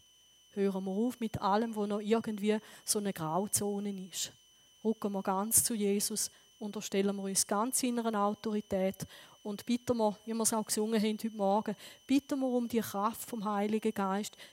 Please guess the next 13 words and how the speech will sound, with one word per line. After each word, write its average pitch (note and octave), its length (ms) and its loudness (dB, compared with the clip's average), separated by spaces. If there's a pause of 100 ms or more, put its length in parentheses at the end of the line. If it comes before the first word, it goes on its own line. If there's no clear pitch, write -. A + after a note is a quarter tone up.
jeden A3+ 520 4
Tag G#3 400 -2
so G#3+ 280 2
zu - 180 2
leben G3 300 0 (360)
und G3+ 140 -6
Jesus G#3 420 0
zu - 120 -2
dienen, G3 380 -2
bis F3+ 200 -4
dass F#3+ 220 -8
er F3+ 100 -10
wiederkommt. F#3 680 -14